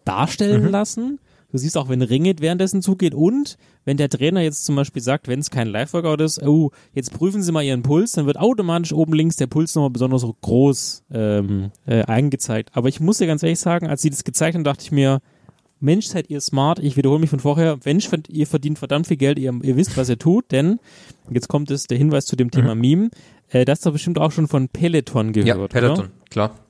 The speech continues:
Speaker 2: Mhm.
Speaker 1: Genau, kommt ja in der Werbung, das ist so eine Art, ähm, ich würd's mal sagen, Dienst, da gibt's ein spezielles,
Speaker 2: Fahrrad.
Speaker 1: äh,
Speaker 2: Ja.
Speaker 1: Fahrrad, genau, wo du dann, äh,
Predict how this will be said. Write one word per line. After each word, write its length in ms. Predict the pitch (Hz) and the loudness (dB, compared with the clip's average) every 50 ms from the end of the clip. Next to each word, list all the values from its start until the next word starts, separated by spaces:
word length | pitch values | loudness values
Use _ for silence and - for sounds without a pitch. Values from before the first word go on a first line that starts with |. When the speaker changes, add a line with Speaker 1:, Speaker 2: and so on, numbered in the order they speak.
| _ _ | _ _
Speaker 2:
Mhm. 240 | 117 117 147 202 220 - _ _ | 0 0 0 0 -2 -6 _ _
Speaker 1:
Genau, 240 | - 120 117 110 110 | 0 2 2 2 2
kommt 220 | - - 165 170 | 0 -2 -2 0
ja 120 | 151 147 139 | 2 2 2
in 60 | 123 | 2
der 100 | 120 117 | 2 2
Werbung, 340 | 135 165 185 185 196 190 170 | 2 2 2 2 0 2 0
das 160 | 147 131 143 | 0 0 0
ist 120 | 135 131 | -2 0
so 100 | - 131 | 0 2
eine 160 | 127 123 120 | 2 2 0
Art, 300 | 117 117 117 117 117 - | 0 0 -2 -2 -2 -2
ähm, 240 | - 113 110 110 101 - - - - - - - _ _ | -2 -2 -2 -2 -4 -8 -12 -20 -20 -20 -20 -20 _ _
ich 80 | - - | -4 -4
würd's 160 | 143 - - | -4 -2 0
mal 80 | 131 | -2
sagen, 320 | 117 120 113 107 113 110 - | -2 -2 -2 -2 -4 -4 0
Dienst, 440 | - 156 180 214 240 254 - - - | 2 2 4 4 4 2 0 -2 -2
da 100 | 135 123 | -4 -2
gibt's 240 | 120 135 - - - | -2 -6 -8 -6 -6
ein 80 | 131 | -6
spezielles, 540 | - - - 123 - - 127 120 123 120 117 | -6 -4 -6 -6 -2 -2 0 2 2 2 2
Speaker 2:
Fahrrad. 280 | 120 117 117 117 107 117 | 2 2 2 2 2 2
Speaker 1:
äh, 260 | 113 113 113 110 110 | 2 2 2 0 0
Speaker 2:
Ja. 60 | 107 | -2
Speaker 1:
Fahrrad, 880 | 104 - - - - 110 165 196 185 190 190 175 175 190 190 - - - _ _ _ _ _ _ _ - _ _ _ _ _ | -4 -10 -12 -4 -2 0 0 0 0 0 0 2 2 0 -2 -4 -14 -20 _ _ _ _ _ _ _ -20 _ _ _ _ _
genau, 380 | - 127 123 120 127 143 170 165 | -2 0 2 2 2 2 2 4
wo 100 | 156 156 | 4 4
du 80 | 151 151 | 4 4
dann, 300 | 139 139 135 135 135 131 | 2 0 0 0 -2 -2
äh, 100 | 131 | -4